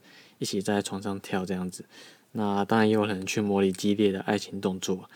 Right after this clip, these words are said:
反正最后就证实这些选手床确实是蛮牢固的。那官方随后也有出来说明说，其实这些是本来就是基于环保考量，而且他们是早在疫情爆发前就计划好了。那不过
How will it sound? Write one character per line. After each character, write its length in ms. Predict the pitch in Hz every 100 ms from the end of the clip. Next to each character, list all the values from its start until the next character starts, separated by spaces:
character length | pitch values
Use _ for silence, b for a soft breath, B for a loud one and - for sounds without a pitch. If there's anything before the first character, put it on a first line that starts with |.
| B B B
反 100 | 107
正 140 | 110 127
最 120 | 135
后 120 | 127
就 100 | 123
证 240 | 117 120 101
实 160 | 98
这 100 | 107
些 240 | 101 107 104
选 140 | 104
手 100 | 98
床 220 | - 95
确 180 | - 113
实 80 | 98
是 160 | -
蛮 220 | 107 98 95
牢 160 | 92
固 240 | 90 101 92
的。 140 | 92 B B B B B
那 280 | 113 107 104 B B B B B B B -
官 180 | 127
方 180 | 123 131
随 140 | 117 104
后 100 | 110
也 60 |
有 140 | 107 98
出 160 | 110
来 80 | 98
说 100 | 107
明 140 | 98
说， 160 | 98 101
其 180 | - 101
实 60 |
这 100 | 107
些 180 | 110 113
是 400 | 107 - 113 110 113 _
本 120 | 92
来 40 |
就 120 | 95 113
是 120 | 117
基 220 | - 107
于 80 | 101
环 220 | - 92
保 120 | 92
考 200 | - 98
量， 200 | 95 90 B B B
而 80 | 107
且 60 | 110
他 100 | 113
们 120 | 107
是 160 | - 110
早 180 | 92
在 240 | 92 104 -
疫 120 | 131
情 300 | 113 - 98
爆 120 | 98 101
发 220 | 98 98
前 240 | - 95
就 160 | 104 98
计 260 | - 104
划 140 | 98 92
好 180 | 92 -
了。 60 | - _ b b b b _ - _ _ - B B B B
那 180 | 120 110
不 140 | 107 117
过 260 | 127 127